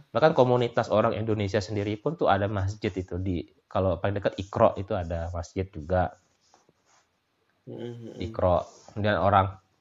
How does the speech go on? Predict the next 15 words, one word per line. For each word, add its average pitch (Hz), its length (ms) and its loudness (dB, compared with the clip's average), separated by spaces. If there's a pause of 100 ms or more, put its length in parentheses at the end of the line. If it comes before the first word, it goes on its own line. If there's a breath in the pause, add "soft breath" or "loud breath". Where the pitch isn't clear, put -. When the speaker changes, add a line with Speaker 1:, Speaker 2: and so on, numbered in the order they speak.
(140)
Speaker 1:
kayak 95 180 0
komunitas 98 800 -4
orang 95 260 0
Padang 95 500 0 (280)
itu 107 240 -6
juga 104 260 2
ada. 95 360 0 (360)
Eh, 127 140 0
banyak 101 400 0
lah, 131 160 0
gampang 123 340 2
sih 110 140 -4
untuk 101 240 -6
nyari 95 240 -2
masjid. 117 640 0